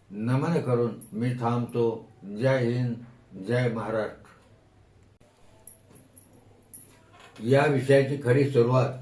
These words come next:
आमच्या गावातील तरुण इतिहास अभ्यासक श्री आनंदराव बाळासाहेब कांडगे यांनी खरं म्हणजे मला चालना दिली, त्यांचे आभार मानले पाहिजेत. कारण हा विषय मांडताना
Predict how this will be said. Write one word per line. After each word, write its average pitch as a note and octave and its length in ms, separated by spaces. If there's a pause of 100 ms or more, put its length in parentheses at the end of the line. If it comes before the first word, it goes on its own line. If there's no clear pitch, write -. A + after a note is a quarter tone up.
(400)
आमच्या B2+ 380
गावातील A#2+ 720
तरुण C#3 320
इतिहास C3 460
अभ्यासक A#2+ 540 (680)
श्री C#3 420 (680)
आनंदराव C#3+ 600
बाळासाहेब B2+ 540
कांडगे B2 680 (640)
यांनी C#3+ 520
खरं C#3 180
म्हणजे C3 520 (160)
मला B2+ 300
चालना C3 440
दिली, C3 300 (540)
त्यांचे B2+ 300
आभार C3 440
मानले C3+ 280
पाहिजेत. A#2+ 400 (560)
कारण C3+ 300 (680)
हा C#3 220
विषय C#3+ 340
मांडताना C#3 720